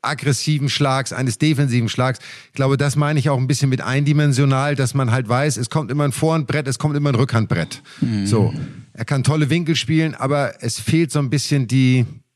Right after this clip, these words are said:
Speaker 1: ja, dieses Spielerische. Super Aufschlag, alles gut, aber auch da wird ein Darren Cahill als, als ganzheitlicher Profi, wird das nie übertreiben, aber wird ihm immer sagen,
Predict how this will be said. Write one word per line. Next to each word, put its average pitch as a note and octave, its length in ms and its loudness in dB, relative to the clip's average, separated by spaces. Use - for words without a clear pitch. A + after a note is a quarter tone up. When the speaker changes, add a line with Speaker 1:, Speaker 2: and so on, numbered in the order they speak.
Speaker 1:
ja, D#3 240 -4
dieses B2+ 460 -8
Spielerische. A#2+ 800 0
Super D#3 280 -2
Aufschlag, E3+ 680 0
alles F3+ 280 0
gut, F3 260 2
aber C#3+ 320 0
auch B2+ 120 2
da D3+ 280 0
wird D#3 120 -4
ein C3+ 60 -8
Darren D3 240 0
Cahill D3+ 360 0
als, B2 340 -6
als A2+ 260 -6
ganzheitlicher C3+ 640 0
Profi, C#3 640 2
wird C3 140 0
das A#2 160 -2
nie F3 220 2
übertreiben, D3+ 640 0
aber C3+ 160 2
wird D3 160 0
ihm C3 100 -2
immer C#3+ 200 2
sagen, D3 480 -2